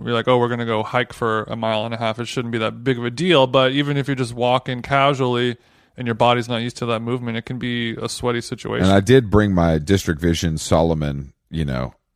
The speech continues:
Speaker 2: spikes that I'm ready to get dusty.
Speaker 1: Oh, great. Okay.
Speaker 2: Mm-hmm. Mm-hmm.
Speaker 1: Okay.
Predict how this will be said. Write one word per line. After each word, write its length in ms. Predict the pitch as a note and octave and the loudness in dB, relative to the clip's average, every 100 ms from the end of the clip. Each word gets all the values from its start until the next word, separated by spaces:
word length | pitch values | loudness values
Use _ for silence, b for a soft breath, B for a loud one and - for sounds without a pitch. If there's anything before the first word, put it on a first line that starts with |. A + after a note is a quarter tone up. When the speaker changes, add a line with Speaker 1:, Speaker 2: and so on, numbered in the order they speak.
| - | -12
Speaker 2:
spikes 800 | - - - F#2 F2 - - - D2+ | -8 -6 2 4 4 0 -8 -10 -2
that 120 | E2 | 0
I'm 180 | E2+ E2+ | 2 4
ready 180 | E2+ | 2
to 80 | D2+ | 0
get 220 | C#2+ E2 C2 - - | -2 -4 -4 -16 -2
dusty. 560 | F2+ D#2 - B1 - _ - | 0 0 -4 -8 -10 _ -8
Speaker 1:
Oh, 140 | F3+ | -6
great. 420 | D3 A2+ E3+ C#3 - _ | -4 -4 -2 -4 -8 _
Okay. 220 | D3+ - C#3 | -14 -8 -8
Speaker 2:
Mm-hmm. 380 | C#3+ D#2 D#2+ E2+ - _ _ - | -4 -4 -4 -4 -8 _ _ -8
Mm-hmm. 220 | D#2+ D#2 | -4 -2
Speaker 1:
Okay. 280 | D#2+ D#3 | -2 -6